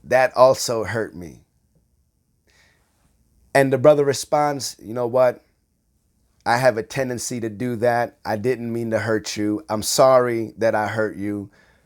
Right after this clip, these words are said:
Forgive me." Scripture demands that we forgive. And so we should. "Hey, I forgive you." Jesus said,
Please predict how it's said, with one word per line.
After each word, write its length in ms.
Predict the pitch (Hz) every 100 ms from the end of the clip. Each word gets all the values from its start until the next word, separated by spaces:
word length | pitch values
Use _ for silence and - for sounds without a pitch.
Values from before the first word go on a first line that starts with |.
| _ _
Forgive 500 | - 101 90 110 85
me." 280 | 92 80 - _ _ _ _ _ _ _ _
Scripture 840 | - - - 180 - - 117 92 -
demands 500 | 92 110 113 117 117
that 160 | 101 92
we 100 | 120
forgive. 840 | - 107 92 120 104 80 - - _ _ _ _ _ _ _ _ _ _ _ _ -
And 120 | 92
so 220 | - 113
we 140 | 107 98
should. 420 | - 123 104 85 _ _ _ _ _
"Hey, 320 | - 95 80 85 _ _ _ _ _ -
I 60 |
forgive 420 | 90 95 82 104 85
you." 240 | 85 73 _ _ _ _ _ _ _ _ _ _
Jesus 400 | - 170 247 214
said, 400 | - 175 151 143